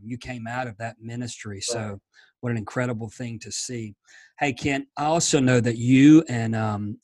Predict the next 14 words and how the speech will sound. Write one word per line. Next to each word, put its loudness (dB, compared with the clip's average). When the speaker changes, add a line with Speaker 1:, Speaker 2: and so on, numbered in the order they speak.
Speaker 1:
you 0
and 0
your 0
wife, 4
Sonia, 4
an 2
amazing 2
woman -2
of -6
God, -4
you -2
guys -2
have -4
a -6